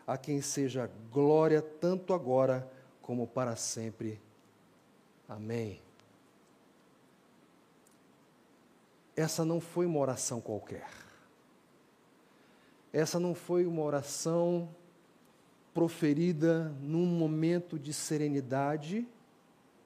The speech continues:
de conforto no quarto,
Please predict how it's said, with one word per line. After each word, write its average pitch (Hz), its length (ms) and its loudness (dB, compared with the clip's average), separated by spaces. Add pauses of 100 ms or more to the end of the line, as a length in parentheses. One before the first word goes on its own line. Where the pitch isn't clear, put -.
(880)
de 143 120 -4
conforto 165 640 -2
no 143 120 -4
quarto, - 580 -8